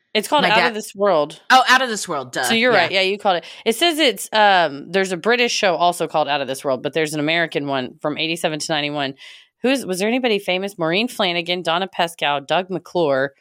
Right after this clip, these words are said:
Speaker 1: So the answer is no. There was nobody.
Speaker 2: Does it
Speaker 1: But
Speaker 2: explain
Speaker 1: Burt Reynolds is the voice. <laughs>
Speaker 2: What? Oh,
Speaker 1: It says
Speaker 2: hell yeah. That's the, they were like, "We gotta get the sexiest voice we can find."
Speaker 1: <laughs>
Speaker 2: Who,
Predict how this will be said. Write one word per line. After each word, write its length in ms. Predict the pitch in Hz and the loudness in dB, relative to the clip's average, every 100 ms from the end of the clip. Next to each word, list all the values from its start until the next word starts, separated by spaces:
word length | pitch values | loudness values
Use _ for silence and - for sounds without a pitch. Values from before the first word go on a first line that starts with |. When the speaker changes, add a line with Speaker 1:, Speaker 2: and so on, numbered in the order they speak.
| _ _ _ | _ _ _
Speaker 1:
So 160 | - 185 | -4 0
the 160 | 196 | 2
answer 200 | 208 - | 0 -4
is 120 | 170 151 | -10 -4
no. 260 | 143 127 - | -4 -4 -4
There 120 | 151 | -4
was 120 | 147 | -2
nobody. 220 | 147 139 - | -2 0 0
Speaker 2:
Does 60 | |
it 60 | 277 | 2
Speaker 1:
But 100 | 294 | 2
Speaker 2:
explain 460 | - 247 277 269 285 | 2 2 4 2 2
Speaker 1:
Burt 60 | |
Reynolds 520 | 277 285 233 196 - - _ - | 2 4 2 -2 -10 -12 _ -4
is 200 | 214 165 | -4 -2
the 80 | 196 | -6
voice. 600 | 196 185 151 - - - | -2 0 0 -2 -2 -2
<laughs> 40 | |
Speaker 2:
What? 760 | 185 349 508 605 605 605 605 571 175 | 2 6 8 8 8 8 6 2 0
Oh, 680 | 180 240 320 226 196 190 | 4 6 6 6 6 4
Speaker 1:
It 20 | 180 | 0
says 80 | |
Speaker 2:
hell 220 | 170 208 247 | 0 0 0
yeah. 360 | 180 180 190 | 2 4 2
That's 240 | 190 240 - | 2 -2 0
the, 200 | 240 196 | -2 0
they 100 | 226 | 0
were 100 | 214 | 2
like, 240 | 196 - - - - - | 2 0 -14 -20 -20 -18
"We 60 | |
gotta 220 | 131 135 135 | -10 -10 -10
get 160 | 135 | -12
the 60 | - | -8
sexiest 680 | - 151 131 - 135 135 - | -6 -6 -6 -6 -6 -8 -6
voice 360 | 147 143 - | -4 -4 -8
we 80 | 139 | -8
can 140 | 139 | -4
find." 320 | 131 147 135 349 932 - - | -2 0 -2 -4 -10 -14 -16
Speaker 1:
<laughs> 320 | - 214 - | -18 -20 -8
Speaker 2:
Who, 580 | 254 294 339 349 359 | -2 0 2 4 2